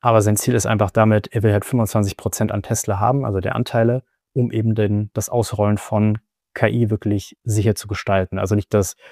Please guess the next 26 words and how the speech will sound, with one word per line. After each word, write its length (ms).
die 60
Roboter 380
dann 140
ans 180
Militär 300
verkauft 440
werden 140
oder 120
ähnliches. 420
Er 120
möchte 240
das 160
einfach 280
nur 280
dann 120
sehr 140
starken 340
Blick 180
drauf 340
haben. 280
Und 120
wenn 100
das 100
sein 160
Wunsch 200
ist, 280